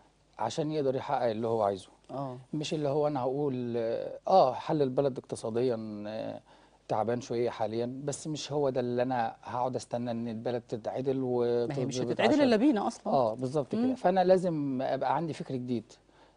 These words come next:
Speaker 1: عندي
Speaker 2: مم.
Speaker 1: تطور في، في حياتي، إن أنا أقدر أعمل حاجة جديدة، إن أنا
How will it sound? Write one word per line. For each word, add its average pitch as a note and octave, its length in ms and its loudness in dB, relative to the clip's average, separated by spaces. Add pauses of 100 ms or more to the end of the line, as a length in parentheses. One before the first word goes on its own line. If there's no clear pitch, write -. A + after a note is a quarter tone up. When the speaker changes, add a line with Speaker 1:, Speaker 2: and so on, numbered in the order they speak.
Speaker 1:
عندي D3+ 240 -2
Speaker 2:
مم. D#3 60 0
Speaker 1:
تطور D3+ 460 2
في، A#2 760 0
في A#2+ 120 -10
حياتي، A#2+ 520 0
إن A#2+ 160 -4
أنا C#3 260 0
أقدر C3+ 220 2
أعمل C3+ 260 2
حاجة C#3 220 -2
جديدة، D#3 400 0 (480)
إن B2+ 160 -2
أنا C3 520 0